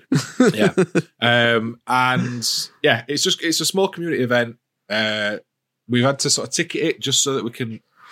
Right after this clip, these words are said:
Speaker 2: more or less limit how many people come, if I'm honest.
Speaker 1: Yeah, fair.
Speaker 2: Um,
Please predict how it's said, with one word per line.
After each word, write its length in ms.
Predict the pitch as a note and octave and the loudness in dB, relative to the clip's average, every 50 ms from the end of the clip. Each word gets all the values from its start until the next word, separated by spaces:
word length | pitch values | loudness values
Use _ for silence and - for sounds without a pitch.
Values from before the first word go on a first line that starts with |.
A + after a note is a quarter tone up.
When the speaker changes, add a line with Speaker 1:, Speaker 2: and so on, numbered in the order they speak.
| - | -8
Speaker 2:
more 160 | G#2+ B2+ C#3 | -4 -2 0
or 40 | C3 | 0
less 120 | A2+ A2+ G2+ | -2 -4 -6
limit 340 | G2+ G#2+ A#2 B2+ A2 G2 | -6 -4 -4 -4 -4 -6
how 120 | - G#2+ G2+ | -6 -8 -8
many 160 | G2+ G2+ G2 | -8 -10 -12
people 300 | - - G2 - - G2 | -12 -12 -14 -12 -12 -14
come, 260 | - - G2 F#2+ F#2+ _ _ | -12 -12 -12 -12 -14 _ _
if 120 | - - | -20 -16
I'm 100 | G2 G2+ | -10 -6
honest. 340 | G2+ F#2+ - - - - - - - | -2 -2 -2 -2 -2 -4 -8 -8 -10
Speaker 1:
Yeah, 100 | - - _ - - - - | -12 -14 _ -20 -20 -20 -12
fair. 420 | - - E2 - F#2+ G2+ G2 G2 | -4 -2 0 0 0 0 -2 -2
Speaker 2:
Um, 180 | G2 G2 G2+ | -6 -8 -12